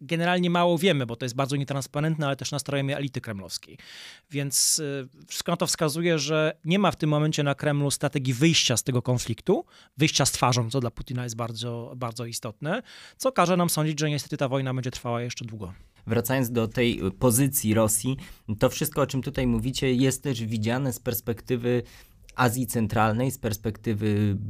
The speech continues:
Speaker 2: państw, które były niegdyś republikami, e, Z S R R. Jak oni patrzą na tę wojnę? Ten rok obfitował w różne obrazki, które obiegły świat,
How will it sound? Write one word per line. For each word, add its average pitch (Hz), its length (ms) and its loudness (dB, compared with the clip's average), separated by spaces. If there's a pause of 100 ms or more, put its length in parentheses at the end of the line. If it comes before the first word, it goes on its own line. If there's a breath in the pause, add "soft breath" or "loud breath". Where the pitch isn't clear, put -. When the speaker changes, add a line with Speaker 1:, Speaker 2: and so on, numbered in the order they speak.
Speaker 2:
państw, 110 480 0
które 95 380 0
były 98 380 0
niegdyś 98 420 -4
republikami, 92 760 -2 (360 loud breath)
e, 98 140 2
Z 101 220 0
S 98 160 -2
R 92 140 2
R. 82 200 -4 (340 loud breath)
Jak 135 380 2
oni 110 260 2
patrzą 107 680 -2
na 110 140 0
tę 113 160 0
wojnę? 123 360 2
Ten 127 360 -4
rok 131 320 -2
obfitował 131 600 2
w 107 60 0
różne 107 420 0
obrazki, 110 680 0
które 95 400 -2
obiegły 104 540 -2
świat, 98 500 -2